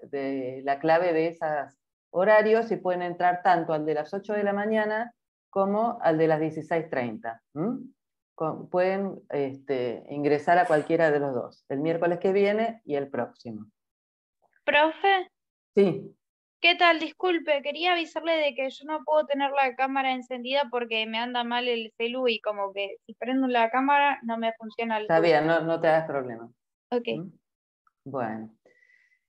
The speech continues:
Speaker 1: Em, no sé si, a, a, así por Zoom como que es más difícil a veces, no sé si prefieren,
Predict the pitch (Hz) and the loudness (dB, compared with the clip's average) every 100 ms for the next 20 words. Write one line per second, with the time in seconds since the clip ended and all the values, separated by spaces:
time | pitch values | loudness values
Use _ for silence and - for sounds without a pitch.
0 | _ 175 170 170 165 165 165 165 160 160 | _ 0 2 4 4 4 0 -4 -6 -8
1 | 160 165 _ _ _ _ _ _ - 196 | -10 -16 _ _ _ _ _ _ -8 -4
2 | 240 - 247 247 247 233 240 185 - 151 | -2 0 0 0 2 2 2 -2 -4 -6
3 | - 170 165 165 - 151 202 185 175 208 | 0 4 4 2 -4 -2 0 2 2 0
4 | 208 208 180 160 160 160 160 143 - 156 | 0 -2 -2 -2 0 2 2 0 -4 -10
5 | 160 151 - _ 147 156 160 160 175 175 | -10 -14 -18 _ -4 -2 -2 -2 -2 0
6 | 170 165 180 190 202 185 190 208 208 214 | 2 4 2 2 0 0 2 2 2 0
7 | 214 180 185 190 196 196 202 | -2 -2 0 2 2 0 -4